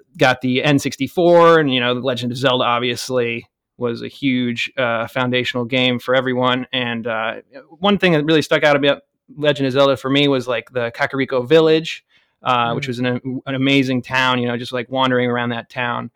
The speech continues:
Speaker 1: And then moving on to Majora's Mask, we had, uh, Termina, which was, like, when we had the whole clock town, which was basically just an entire town. Um,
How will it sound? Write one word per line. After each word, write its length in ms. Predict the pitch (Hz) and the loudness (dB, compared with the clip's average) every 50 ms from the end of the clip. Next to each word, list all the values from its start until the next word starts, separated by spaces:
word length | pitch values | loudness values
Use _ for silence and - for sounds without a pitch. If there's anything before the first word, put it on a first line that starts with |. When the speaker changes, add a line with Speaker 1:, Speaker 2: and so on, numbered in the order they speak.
| _ _ _ _ - | _ _ _ _ -2
Speaker 1:
And 80 | 139 | 2
then 80 | 143 143 | 4 4
moving 260 | 147 147 135 135 135 | 4 4 4 4 4
on 180 | 139 143 139 135 | 4 4 2 2
to 100 | - 135 | 2 0
Majora's 440 | 131 131 123 139 135 131 131 127 127 | -2 0 0 2 2 2 2 2 2
Mask, 540 | 127 131 147 151 139 123 123 120 - - - _ _ _ | 0 2 2 4 2 2 0 -2 -6 -12 -20 _ _ _
we 160 | 135 139 135 | -6 -6 -6
had, 320 | 120 127 123 120 120 113 - | -4 -2 -2 -2 -2 -2 -4
uh, 360 | - 120 113 113 107 107 107 _ - | -6 -6 -6 -6 -8 -10 -12 _ -8
Termina, 560 | - 156 151 147 139 131 123 120 120 120 120 | -4 -2 -2 -2 -2 -2 -2 -2 -2 -4 -4
which 160 | 120 117 - | -6 -6 -8
was, 120 | 127 117 120 | -10 -6 -6
like, 180 | 123 117 - _ _ _ _ _ | -8 -8 -8 _ _ _ _ _
when 200 | 156 143 135 135 | -8 -6 -4 -2
we 80 | 135 135 | -2 -2
had 100 | 127 120 | -2 -2
the 120 | 120 117 | -4 -8
whole 480 | - - 147 131 127 120 120 113 _ _ _ _ _ | -4 -4 -2 -2 -2 -4 -6 -8 _ _ _ _ _
clock 300 | - - 135 127 - - | -4 -2 0 0 0 -4
town, 260 | - 127 117 117 117 | -6 -8 -6 -6 -8
which 100 | 113 - | -10 -10
was 160 | 123 113 107 | -12 -14 -12
basically 400 | - 131 127 120 - _ 120 117 | -8 -6 -6 -6 -8 _ -12 -10
just 200 | 113 117 123 - | -10 -10 -14 -12
an 120 | 123 117 117 | -10 -10 -10
entire 380 | 117 - - 123 123 117 120 | -10 -6 -4 -2 -2 -2 -2
town. 440 | 120 - 131 123 120 120 120 120 117 _ _ _ _ - - - _ _ _ _ - | -4 -6 -4 -4 -2 -2 -4 -6 -8 _ _ _ _ -20 -20 -20 _ _ _ _ -4
Um, 580 | - 135 135 135 131 127 127 123 123 123 127 | 0 2 4 6 6 4 4 2 0 -2 -6